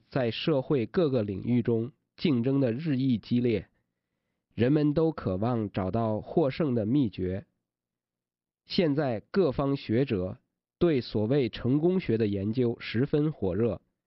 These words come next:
都把焦点放在人的信心之上。他们引用拿破仑的“我成功是因为我志在成功”这样的座右铭来说明信心的重要性，称信心是成功的秘诀。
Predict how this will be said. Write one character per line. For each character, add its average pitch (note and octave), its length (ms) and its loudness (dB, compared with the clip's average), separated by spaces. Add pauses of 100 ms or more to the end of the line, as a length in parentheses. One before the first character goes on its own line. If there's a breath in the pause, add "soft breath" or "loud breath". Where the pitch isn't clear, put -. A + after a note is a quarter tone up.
(400)
都 F#3+ 160 2
把 A2 180 -2
焦 E3 300 0
点 G2 320 -2
放 C#3+ 260 0
在 C3 160 0
人 G2+ 220 0
的 B2+ 100 2
信 C3 320 0
心 D3+ 240 0
之 A2+ 160 -2
上。 A2 260 -4 (720)
他 - 160 -2
们 D3+ 220 2
引 F#2+ 220 0
用 A#2+ 400 0
拿 G#2 200 -2
破 C#3+ 200 -2
仑 G2+ 240 -2
的 A2+ 240 -2 (340)
“我 G#2+ 220 0
成 A2 280 -2
功 D3+ 320 -2 (120)
是 C3+ 320 -2
因 C#3+ 200 2
为 A#2+ 220 2
我 F#2+ 300 -2
志 C#3+ 320 -2
在 A#2 240 -2
成 G2 280 -4
功” A2+ 300 0
这 E3+ 80 0
样 B2+ 180 0
的 G#2 140 -2
座 C#3 220 0
右 B2 160 2
铭 F#2 280 -4 (540)
来 A2+ 180 -2
说 D#3+ 240 0
明 C3 220 2
信 C#3+ 260 0
心 C#3+ 220 2
的 B2+ 100 2
重 C#3 220 0
要 G#2 160 0
性， F#2+ 260 -4 (580)
称 D3+ 240 2
信 C3+ 280 2
心 C3+ 240 2
是 B2+ 160 -2
成 G#2+ 320 -2
功 D3+ 160 2
的 C#3 100 2
秘 A#2 260 0
诀。 F#2 340 -4